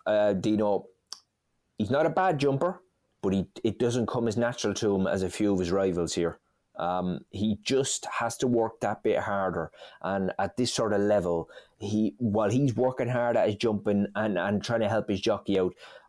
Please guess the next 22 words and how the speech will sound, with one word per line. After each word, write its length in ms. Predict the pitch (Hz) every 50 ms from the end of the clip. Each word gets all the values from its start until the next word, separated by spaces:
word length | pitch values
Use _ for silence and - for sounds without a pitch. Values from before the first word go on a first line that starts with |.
| _ -
other 180 | 113 110 101 104
horses 400 | 92 101 98 95 - - 92 87
will 60 | 90
be, 140 | 80 95 90
they'll, 220 | - 95 107 92
they'll 200 | 80 90 101 98
just 260 | 90 - 110 104 - -
be 60 | 92
taking 380 | - 104 95 90 - - 90
ground 340 | 82 95 92 92 92 90 85
off 200 | 87 85 80 -
him 100 | 90 87
in, 80 | 87 87
in, 200 | - 90 90 82
in 180 | 76 87 90
the 160 | 90 87 87 87
air, 240 | 90 87 85 85
you 140 | 80 80 82
know. 220 | 87 90 95 95 - _ -
Um, 600 | 87 87 85 87 87 87 87 85 85 85 82 76 - _ - -
and 300 | - - - - - -
just 320 | - - 247 208 - -